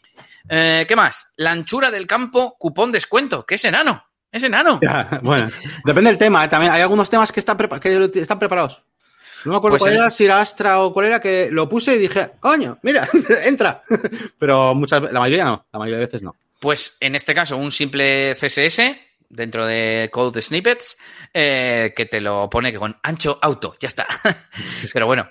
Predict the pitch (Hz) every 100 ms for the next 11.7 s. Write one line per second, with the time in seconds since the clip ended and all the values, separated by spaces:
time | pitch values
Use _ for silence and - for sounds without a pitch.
0 | - 123 120 120 151 139 120 127 104 -
1 | 123 120 120 117 117 127 131 127 127 127
2 | 123 131 131 135 151 160 131 127 123 123
3 | 120 120 117 117 113 110 110 107 110 _
4 | 127 117 - 120 - 117 104 104 - -
5 | - - _ 226 220 214 247 247 254 226
6 | 170 175 190 269 226 190 220 220 - 147
7 | 180 175 - 170 220 190 - 135 135 123
8 | 135 101 - - - - 147 143 147 -
9 | _ - 151 147 143 143 143 139 139 139
10 | 135 - _ _ _ - - 139 135 131
11 | 131 208 185 135 - 104 -